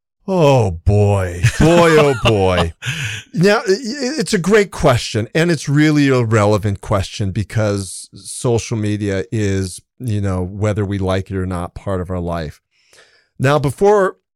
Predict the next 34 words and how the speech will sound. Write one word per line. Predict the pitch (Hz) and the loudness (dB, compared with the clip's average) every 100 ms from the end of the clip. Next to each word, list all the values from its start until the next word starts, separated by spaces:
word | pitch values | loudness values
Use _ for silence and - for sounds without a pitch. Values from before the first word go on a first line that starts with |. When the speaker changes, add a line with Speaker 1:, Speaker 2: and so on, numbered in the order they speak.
| _ | _
Speaker 1:
I, | 139 123 117 113 110 - _ _ _ - | 0 2 2 0 -2 -8 _ _ _ -6
I | 110 107 101 104 - | -4 -4 -8 -8 0
give, | 123 123 120 107 - _ _ _ _ _ _ _ | 2 2 0 -2 -10 _ _ _ _ _ _ _
um, | 107 98 95 90 87 92 - _ _ - _ _ _ _ - | -6 -4 -4 -6 -8 -12 -16 _ _ -20 _ _ _ _ -4
you | 104 | 0
know, | 101 92 90 92 | 0 0 -2 -4
the | 90 | -4
big | 82 98 90 | -2 -4 -4
picture | 95 - - 87 87 90 | -8 -6 -6 -6 -4 -6
and, | 87 90 90 | -6 -8 -8
and | 98 90 92 | -8 -8 -6
give | 98 95 | -6 -4
you | 95 | -6
some | - 90 | -6 -4
resources | 92 90 - 87 82 92 82 | -4 -4 -4 -6 -6 -8 -10
to, | - 95 | -8 -10
to | - - | -10 -12
consider | 95 95 - 98 85 87 | -6 -6 -6 -6 -4 -6
and | 85 87 | -6 -8
what | 87 | -8
have | 90 92 85 | -8 -8 -8
you, | 85 82 _ - _ _ | -12 -14 _ -20 _ _
let | 120 135 | 0 0
me | 139 | 2
just | 123 113 - _ _ _ _ - | 0 -2 -6 _ _ _ _ -4
confess. | 120 101 107 82 - - | -2 0 -2 -4 -6 -10
This | - 107 - | -6 -4 -4
is | 107 | -6
confession | - 113 - 104 - 90 | -4 -4 -2 -2 -2 -8
time. | 78 82 82 90 | -8 -6 -6 -6
I'm, | 92 92 | -6 -6
I'm, | 104 101 95 - | -6 -8 -10 -8
I'm | 101 98 - _ - | -8 -8 -12 _ -6
imparting, | 117 - 123 123 117 107 110 | -4 -2 0 0 0 -2 -4